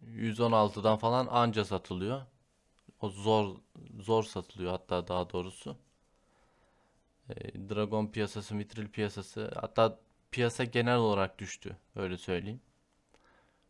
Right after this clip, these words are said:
Bir dokuz buçuk M gibi bir zarar ettik. Bakalım hayırlısı olsun. Tekrar bir gelişme olursa ben açacağım kaydı.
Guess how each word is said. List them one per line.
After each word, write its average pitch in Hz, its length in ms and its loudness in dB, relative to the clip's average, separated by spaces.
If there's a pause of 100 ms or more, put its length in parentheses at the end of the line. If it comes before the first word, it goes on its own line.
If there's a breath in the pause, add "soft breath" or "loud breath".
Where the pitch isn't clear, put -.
Bir 131 80 -8
dokuz 127 280 -2
buçuk - 240 -8
M 113 200 0
gibi 113 180 -4
bir 110 40 -12
zarar 113 380 4
ettik. - 440 -10 (600)
Bakalım 117 440 -2
hayırlısı 113 460 0
olsun. 107 340 -2 (220)
Tekrar 117 360 0
bir 110 100 -6
gelişme 110 380 0
olursa 107 280 -2
ben 110 120 0
açacağım 104 320 -4
kaydı. 90 340 -6